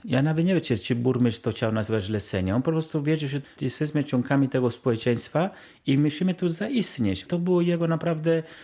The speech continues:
tak powiem, oczywiście wszystko robione w formie legalnej, bo to były przetargi i tak dalej, i tak dalej, ale pracujemy tutaj i kuracjusze, które przyjadą tu z roku na roku,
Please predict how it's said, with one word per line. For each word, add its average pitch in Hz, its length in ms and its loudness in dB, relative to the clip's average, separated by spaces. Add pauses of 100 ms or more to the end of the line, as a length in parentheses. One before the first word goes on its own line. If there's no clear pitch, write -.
(260)
tak - 160 -4
powiem, 160 320 0
oczywiście 165 420 -2
wszystko 147 320 -2
robione 135 300 0
w - 40 -14
formie 120 280 2
legalnej, 123 400 0
bo 110 100 -4
to 104 120 -4
były 104 200 0
przetargi 123 680 -2
i 104 60 -6
tak 117 140 -6
dalej, 110 140 0
i - 20 -12
tak 110 140 -2
dalej, 110 340 0 (420)
ale 170 380 0 (280)
pracujemy 165 720 0
tutaj 175 480 -2
i 165 360 2 (280)
kuracjusze, 156 580 0
które 135 280 -2
przyjadą 147 640 -2
tu 120 220 -2
z 110 180 -6
roku 143 240 0
na 131 140 0
roku, 120 400 0